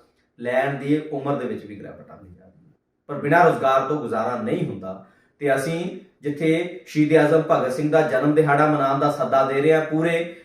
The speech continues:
ਪੰਜਾਬ ਤੇ ਹਰਿਆਣੇ ਦੇ ਅੱਡ-ਅੱਡ ਖੇਤਰਾਂ ਦੇ ਵਿੱਚ, ਉੱਥੇ ਅੱਜ ਇਹ ਵੀਡੀਓ ਮੈਂ ਤੁਹਾਡੇ ਨੌਜਵਾਨਾਂ ਦੇ ਨਾਲ ਇਹ ਸਾਂਝੀ ਕਰ ਰਿਹਾ ਵੀ ਕੀ ਕਰਨ ਦੀ ਲੋੜ ਹੈ। ਉਸ ਗੱਲ ਨੂੰ ਲੈ ਕੇ ਮੈਂ ਆਸ ਰੱਖਦਾ ਵੀ ਤੁਸੀਂ ਇਸ ਗੱਲ ਨੂੰ ਵੱਧ ਤੋਂ ਵੱਧ ਸ਼ੇਅਰ ਕਰੋਗੇ,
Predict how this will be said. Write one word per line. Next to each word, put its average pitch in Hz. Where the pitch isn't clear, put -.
ਪੰਜਾਬ 131
ਤੇ 156
ਹਰਿਆਣੇ 143
ਦੇ 143
ਅੱਡ-ਅੱਡ 139
ਖੇਤਰਾਂ 156
ਦੇ 147
ਵਿੱਚ, 143
ਉੱਥੇ 214
ਅੱਜ 190
ਇਹ 208
ਵੀਡੀਓ 180
ਮੈਂ 180
ਤੁਹਾਡੇ 160
ਨੌਜਵਾਨਾਂ 156
ਦੇ 190
ਨਾਲ 143
ਇਹ 147
ਸਾਂਝੀ 139
ਕਰ 131
ਰਿਹਾ 160
ਵੀ 185
ਕੀ 247
ਕਰਨ 220
ਦੀ -
ਲੋੜ 139
ਹੈ। -
ਉਸ 196
ਗੱਲ 175
ਨੂੰ 175
ਲੈ 127
ਕੇ 139
ਮੈਂ 165
ਆਸ 151
ਰੱਖਦਾ 135
ਵੀ 156
ਤੁਸੀਂ 160
ਇਸ 160
ਗੱਲ 156
ਨੂੰ 165
ਵੱਧ 156
ਤੋਂ 165
ਵੱਧ 156
ਸ਼ੇਅਰ 208
ਕਰੋਗੇ, 208